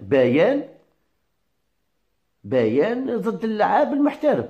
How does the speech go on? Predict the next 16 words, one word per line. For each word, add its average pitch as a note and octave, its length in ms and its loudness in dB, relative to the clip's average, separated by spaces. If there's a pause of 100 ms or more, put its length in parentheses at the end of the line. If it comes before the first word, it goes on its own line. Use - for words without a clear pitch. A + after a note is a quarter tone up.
باك A2+ 240 -4
راكم D3 220 -6
عاقلين C#4+ 360 -2
عليها، D#3 280 0
مش D3+ 160 -4
رانا C#4+ 180 -2
نكذبوا A#3 480 -2
عليه G#3+ 160 0
ولا G3+ 180 0
حاجه. D#3+ 280 0
انا D3 120 0
مازال C4 460 -2
داز، A#3+ 240 -2
انا A3 220 -2 (260)
داز F#3+ 220 -2
كلش، D4+ 400 -2